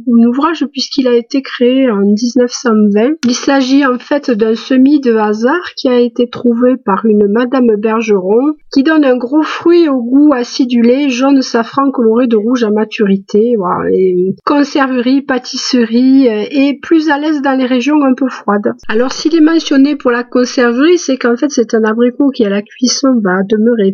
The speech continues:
ferme. Ce qui n'est pas le cas du ampuis de Hollande. Alors, ampuis de Hollande, qui est cité dans la littérature du dix-huitième siècle,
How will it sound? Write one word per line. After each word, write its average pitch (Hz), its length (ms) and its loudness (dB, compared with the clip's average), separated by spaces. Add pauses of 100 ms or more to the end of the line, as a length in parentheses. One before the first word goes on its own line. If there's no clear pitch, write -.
(160)
ferme. 240 420 0 (200)
Ce - 180 -2
qui 320 140 0
n'est 285 120 0
pas 339 240 -4
le 294 160 0
cas 330 220 -4
du 254 200 0
ampuis 269 400 2
de 285 100 -2
Hollande. 247 480 0 (160)
Alors, 220 180 2
ampuis 294 340 2
de 285 80 -2
Hollande, 294 400 2 (260)
qui - 160 0
est 285 100 0
cité 302 840 0 (160)
dans 247 160 2
la 262 120 0
littérature 277 680 0
du 202 140 -2
dix-huitième 285 640 0
siècle, 254 480 -2